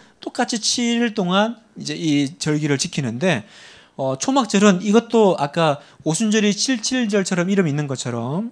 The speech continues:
초막절도 이름이 이렇게 세 가지가 있습니다. 초막절이라고 부르고, 이 초막이라는 말이 나뭇잎으로 엮은 장막이라는 뜻인가 봐요. 그리고 장막절, 텐트죠, 텐트. 사십 년 광야 생활을 했고, 그리고 수장절.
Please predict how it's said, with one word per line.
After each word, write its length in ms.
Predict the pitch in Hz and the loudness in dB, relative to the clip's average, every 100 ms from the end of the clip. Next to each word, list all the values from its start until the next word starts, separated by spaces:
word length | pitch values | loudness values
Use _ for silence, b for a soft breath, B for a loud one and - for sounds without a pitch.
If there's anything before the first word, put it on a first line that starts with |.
| - | -4
초막절도 640 | 226 214 202 151 139 175 | 2 4 4 0 2 0
이름이 260 | 196 202 185 | 2 2 4
이렇게 280 | 175 175 160 | 2 0 -2
세 160 | 190 | 4
가지가 300 | 196 190 196 | 4 4 0
있습니다. 460 | 127 - 196 - 135 _ b b b b | -2 -4 -8 -10 -16 _ b b b b
초막절이라고 800 | - 277 233 - 233 240 226 208 | 0 2 2 6 6 8 6 6
부르고, 380 | 139 113 110 - | -2 -4 -6 -8
이 80 | 175 | -6
초막이라는 580 | - 247 220 202 196 165 | 0 4 6 8 6 4
말이 300 | 127 151 107 | 0 0 2
나뭇잎으로 720 | 101 147 226 233 - 208 175 | 4 4 4 0 2 4 4
엮은 280 | 175 190 | 2 0
장막이라는 640 | 156 160 196 190 160 123 113 | -2 0 2 4 4 2 0
뜻인가 540 | 117 - 110 104 98 | -4 -6 -6 -6 -6
봐요. 360 | 98 95 143 - b b b b | -8 -8 -10 -12 b b b b
그리고 400 | 190 185 220 - B B | 0 4 4 2 B B
장막절, 840 | - 165 247 240 190 - 107 85 _ _ _ _ - | 0 4 6 6 4 0 -8 -8 _ _ _ _ 2
텐트죠, 400 | 247 220 - 131 | 2 2 -2 0
텐트. 460 | 165 156 190 220 - b b | 0 0 -2 -4 -6 b b
사십 300 | - 185 202 | 2 4 4
년 140 | 202 | 4
광야 460 | 180 135 131 135 135 | 4 0 4 2 4
생활을 400 | 156 139 120 117 | 2 0 0 -2
했고, 460 | 127 - 160 269 B B B | -6 -2 -2 -2 B B B
그리고 280 | 196 190 175 | 2 2 2
수장절. 1040 | - - 269 226 233 233 226 160 139 110 | -2 0 2 4 4 2 -2 -2 -4 -6